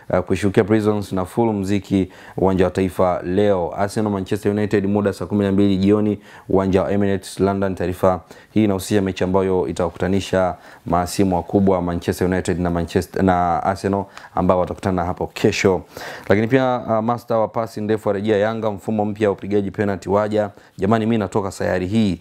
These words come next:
Taarifa inamhusu Cristiano Ronaldo ambaye amezidi kuweka rekodi ambazo, uh, zimekuwa zikitishia sana kwenye soka. Wenger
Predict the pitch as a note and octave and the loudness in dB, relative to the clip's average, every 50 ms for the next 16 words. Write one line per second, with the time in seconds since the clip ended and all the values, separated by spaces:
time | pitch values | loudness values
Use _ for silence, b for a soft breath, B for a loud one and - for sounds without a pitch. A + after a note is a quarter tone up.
0 | _ - - F#2 F2+ F#2 - G#2 F#2+ F#2 F2+ F#2+ G2+ F#2 - - F#2+ F#2 B B | _ -6 -2 -2 0 0 0 0 0 0 0 -2 -2 -2 0 0 0 0 B B
1 | B B B B - - A2+ F#2+ - G2+ F#2 F#2 F2+ F2+ F#2+ G#2 G#2 G2+ G2+ F#2+ | B B B B -2 0 0 0 0 0 0 0 0 0 0 0 2 2 0 0
2 | F#2 F2+ G2 G2 F#2+ F#2+ F#2+ F2+ F2+ F2+ F2+ F2+ G2+ F#2+ F#2 - G2+ G2 G2 - | 0 0 0 0 0 0 0 -2 -2 -2 -2 -2 -2 -2 -2 0 0 -2 0 -2
3 | G2 F2 F2+ - - G2+ G2+ F#2+ F#2 F2+ G2 G2 F2+ F2+ F#2 E2+ B B B B | -4 -4 -4 0 0 2 2 2 2 2 0 0 0 -4 -6 -6 B B B B
4 | B B B B E2 F2+ F2+ E2+ E2 E2+ F2 F2 - - G#2 G2 F2 F2 E2+ - | B B B B 0 0 0 0 0 0 0 0 4 4 4 4 2 -2 -8 -8
5 | - D#2+ - F#2+ - - - A2+ G2+ G2 F#2 F2+ F2 - - - - - A2+ G2+ | -8 -6 -4 -4 -2 2 2 4 4 4 0 -2 -8 -10 -10 -4 0 0 2 2
6 | F2+ E2+ F2 F2 E2+ - B2 A2+ - - A2+ G#2+ - B B B B B B B | 2 0 0 0 2 4 2 2 4 2 0 0 0 B B B B B B B
7 | B A2+ F#2+ A2+ A#2+ A#2 A2+ A#2 A#2+ A#2 | B 2 4 4 4 4 2 2 2 0